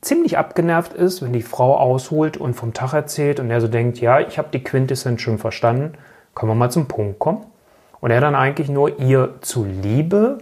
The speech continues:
und das nicht mehr wirklich ernsthaft zuhört. So auch von ihm gesagt. Also bester Freund, beste Freundin. Dann natürlich auch so dieses Thema, ja, ist der Partner für mich auch Ratgeber, ist er auch Mentor, also be-, begleitet mich mein Partner so wie ein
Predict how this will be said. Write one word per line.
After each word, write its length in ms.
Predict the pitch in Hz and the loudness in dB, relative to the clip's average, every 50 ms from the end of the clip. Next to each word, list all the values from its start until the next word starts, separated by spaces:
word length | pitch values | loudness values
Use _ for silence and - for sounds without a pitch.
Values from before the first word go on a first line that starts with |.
| - _ _ _ _ _ _ | -16 _ _ _ _ _ _
und 180 | - - 110 - | -8 -6 -4 -4
das 200 | 117 117 - 131 | -4 -4 -2 -2
nicht 180 | 131 127 - | -2 -2 0
mehr 200 | 135 123 120 110 | 2 2 2 2
wirklich 300 | 110 117 - 123 113 120 | 2 0 2 2 0 0
ernsthaft 500 | 123 113 113 123 127 - 170 170 - - | 0 -2 0 -2 0 0 -2 -2 -4 -8
zuhört. 460 | - - 180 143 - 98 92 - - - _ _ _ _ _ _ _ _ _ _ _ - | -4 0 0 0 2 0 -4 -6 -8 -20 _ _ _ _ _ _ _ _ _ _ _ -12
So 220 | 113 104 98 90 92 | -6 -4 -4 -4 -2
auch 180 | 95 107 110 | -4 -6 -6
von 200 | 110 - 131 127 | -6 -4 -2 -2
ihm 120 | 131 127 131 | 0 0 0
gesagt. 400 | 151 165 175 123 - - - - - - _ _ _ - - - - - - - | 0 2 0 0 0 -2 -16 -20 -20 -20 _ _ _ -20 -20 -20 -16 -14 -8 -4
Also 140 | - 110 104 | -2 0 2
bester 300 | 113 113 - - 135 117 | 2 2 2 2 0 0
Freund, 400 | - - 107 104 107 135 - - - - | 0 0 0 0 0 -2 -4 -6 -10 -10
beste 280 | 113 117 - - 175 | -10 -10 -4 -6 -6
Freundin. 400 | 175 - 139 117 104 95 92 92 - _ _ _ _ _ - - - - - - - | -2 0 -2 -2 -2 -4 -8 -12 -18 _ _ _ _ _ -20 -20 -20 -20 -20 -18 -6
Dann 140 | - 127 151 | -2 0 2
natürlich 480 | 185 196 196 - 208 214 208 - - - | 2 2 0 0 -2 -2 -2 -4 -2 2
auch 160 | 170 175 175 | 2 2 2
so 100 | - - | 0 0
dieses 260 | 170 175 175 175 170 | 0 2 2 0 -2
Thema, 460 | - - 180 180 180 175 175 175 175 - - - - - - - | 0 0 0 2 2 2 2 0 -2 -4 -12 -20 -20 -16 -4 2
ja, 140 | 156 147 143 | 2 2 2
ist 180 | 151 135 - | 2 0 0
der 60 | 175 | 0
Partner 320 | - - 170 170 - - - | 0 2 0 0 0 -2 -6
für 120 | - 151 | -6 -6
mich 160 | 156 143 139 | -6 -6 -4
auch 220 | - 110 98 98 101 | -4 -4 -4 -2 -2
Ratgeber, 520 | 104 104 104 107 - - 175 175 180 - | -2 -2 -2 -4 2 4 4 4 4 0
ist 100 | - - | -2 0
er 60 | 135 | -2
auch 100 | 131 120 | -2 -2
Mentor, 600 | 120 117 110 110 113 123 131 - 185 190 196 202 - | 0 0 0 0 -2 -2 -2 0 0 2 2 2 0
also 180 | 135 131 127 | 0 0 0
be-, 240 | 123 123 127 143 165 | 0 0 0 -2 -2
begleitet 640 | - 135 143 131 - 120 95 101 113 - 180 - - | -2 -2 -4 -2 0 0 0 0 0 -4 -4 -4 -2
mich 240 | 185 185 180 - | -2 -2 -2 -4
mein 200 | 156 139 123 120 | -2 -2 -2 -2
Partner 440 | - - 117 120 135 - 175 165 160 | -2 0 0 0 0 0 -2 -2 -2
so 280 | 147 131 135 139 135 127 | -2 -2 -4 -4 -4 -4
wie 200 | 127 120 131 - | -4 -2 -2 -2
ein 280 | - 117 120 117 107 | 0 0 0 -2 -2